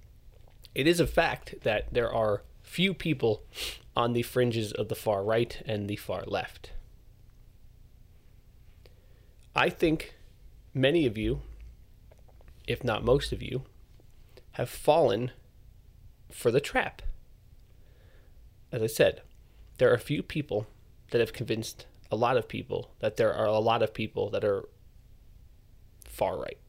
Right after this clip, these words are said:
or far left. It's not true. You look at the events in the news, you look at the media,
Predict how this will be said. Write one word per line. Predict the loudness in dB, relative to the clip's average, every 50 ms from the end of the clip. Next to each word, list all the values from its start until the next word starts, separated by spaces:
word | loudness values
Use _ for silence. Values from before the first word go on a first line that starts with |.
| -20 -10 -8
or | -8
far | -6 -4 -4 -6 -4 -6
left. | -8 -10 -12 -14 -16 -20 -20 -20 -20 -20 -20 _ -20 -20 -20 -20 -20 -20 -20 -20 -20 -20 -20 -20 -20 -18
It's | -6 0 2
not | 2 2 0
true. | -4 -8 -10 -10 -14 -18 -20 -20 -20 -20 -20 -20 -20 -20 -20 -20 -20 -20 -20 -20 -20 -20 -20 -20 -20 -20 -20 -20 -20 -20 -20 -20 -18 -4
You | 0 0
look | 2 4 2
at | 2
the | 4 2
events | 4 4 4 4 4 2 0
in | -2
the | 0 0
news, | 0 2 2 2 4 2 2 0 -2 -8 -10
you | -6 -4 -4
look | -4 -4
at | -6 -8 -6
the | -6
media, | -6 -4 -4 -4 -4 -2 2 4 4 4 4